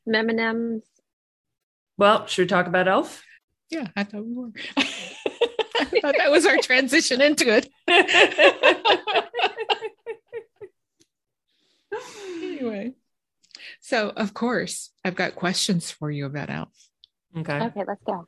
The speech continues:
Speaker 3: Pop quiz, hot shots. <gasps> What does the mailroom smell like?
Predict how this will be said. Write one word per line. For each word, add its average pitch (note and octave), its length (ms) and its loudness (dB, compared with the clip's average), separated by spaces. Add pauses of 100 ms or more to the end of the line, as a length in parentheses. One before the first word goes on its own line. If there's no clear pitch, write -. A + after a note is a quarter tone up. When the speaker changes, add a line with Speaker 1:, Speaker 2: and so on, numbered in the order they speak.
(120)
Speaker 3:
Pop C#4 200 0
quiz, C4 220 0
hot A3 180 0
shots. - 500 -8 (1200)
<gasps> - 80 -8 (480)
What D4 140 2
does F4+ 220 2
the A#3 80 2
mailroom E3+ 580 -2
smell C#3+ 320 -4
like? C3 400 -10